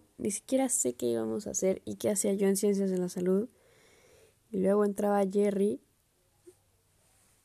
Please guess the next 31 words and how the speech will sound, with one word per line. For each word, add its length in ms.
eh, 560
un 180
vato 280
de 200
C 140
D 80
M 160
X 220
que 140
ni 140
conozco, 540
que 420
ayer 300
le 100
hablé 180
para 220
que 80
me 80
enseñara 380
a 40
tallar 340
madera. 300
<laughs> 120
Entonces, 340
él 160
ya 140
era 180
como 240
parte 320
del 120
equipo. 500